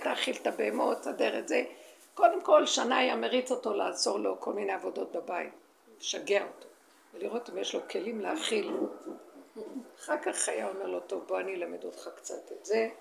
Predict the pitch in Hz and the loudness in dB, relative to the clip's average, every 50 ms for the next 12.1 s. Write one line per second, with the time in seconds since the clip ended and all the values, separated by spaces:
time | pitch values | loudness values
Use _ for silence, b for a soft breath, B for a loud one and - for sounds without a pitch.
0 | B B B B B - - 175 - - 175 185 180 180 185 175 170 165 - - | B B B B B -14 -12 -12 -10 -6 -6 -4 -2 0 0 0 0 -2 -4 -6
1 | 160 156 - - - - - - - - - - - 202 185 - 214 226 214 214 | -8 -8 -8 -10 -12 -18 -16 -12 -8 -6 -4 -4 -2 0 2 2 4 4 4 4
2 | - - - - - 214 226 208 - 208 190 - - 202 180 185 170 - - - | 4 4 6 6 6 6 6 6 4 2 2 0 0 -2 0 0 -2 -2 -4 -4
3 | - 151 - - - - - - - - - - - - - - - - - - | -4 -4 -4 -6 -6 -6 -6 -6 -8 -10 -14 -20 -20 -20 -18 -16 -14 -12 -12 -12
4 | - - - - - - - - 208 208 202 214 233 254 277 - - - - - | -12 -14 -18 -20 -20 -12 -4 0 0 2 4 4 4 4 2 0 -4 -12 -14 -10
5 | - - 240 208 202 202 185 - 180 - - - 190 190 202 190 196 - - - | -6 -4 -4 -2 -2 -4 -4 -4 -4 -4 -4 -4 -6 -6 -4 -2 0 4 6 6
6 | - - 262 233 214 233 285 359 453 - - - - - - - - - - - | 8 8 6 6 4 4 6 6 6 4 2 -4 -10 -16 -18 -20 -20 -20 -20 -20
7 | - - - - 202 196 - - - - - 208 185 202 214 240 370 466 494 523 | -20 -16 -8 -2 0 0 0 0 2 4 4 4 4 4 4 8 8 10 10 8
8 | 453 - - 277 302 - 302 - - - - - 180 160 156 - - - B B | 6 4 4 4 4 2 0 2 2 0 0 2 0 0 0 -4 -8 -14 B B
9 | B B B 220 226 285 285 285 302 - - 247 240 233 - - - 370 403 370 | B B B 8 8 8 8 4 0 2 4 4 4 4 2 4 8 10 10 10
10 | 339 302 294 - - 254 220 - 226 214 208 196 - - - - - 214 - 208 | 8 6 4 2 2 2 4 4 4 4 4 0 -2 -4 -4 -4 -4 -2 0 0
11 | 202 202 202 196 - 214 - - - - - 123 - - 170 - - - - - | 0 0 -2 -4 -4 -6 -6 -6 -6 -6 -6 -6 -8 -8 -10 -12 -14 -16 -16 -16
12 | - | -16